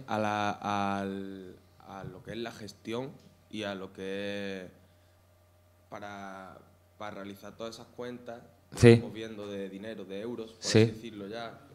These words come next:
Speaker 1: sean servicios, sea, venga del, de cualquier parte de la instalación, me quiero referir, eh, ¿es lo mismo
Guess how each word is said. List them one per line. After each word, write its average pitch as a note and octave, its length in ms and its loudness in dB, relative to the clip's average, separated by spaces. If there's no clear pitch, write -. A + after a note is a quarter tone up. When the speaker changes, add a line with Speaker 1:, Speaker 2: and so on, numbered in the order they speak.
Speaker 1:
sean A2 240 -14
servicios, G#2+ 580 -14
sea, G#2 340 -12
venga G#2 240 -8
del, G#2 380 -6
de G#2 80 -10
cualquier G#2+ 440 -12
parte A#2+ 340 -8
de A2 80 -8
la A2 60 -4
instalación, G#2+ 460 2
me G#2 120 2
quiero G#2 160 4
referir, G#2+ 500 -2
eh, G2 840 -2
¿es A2+ 80 -2
lo A#2+ 140 2
mismo E3+ 340 0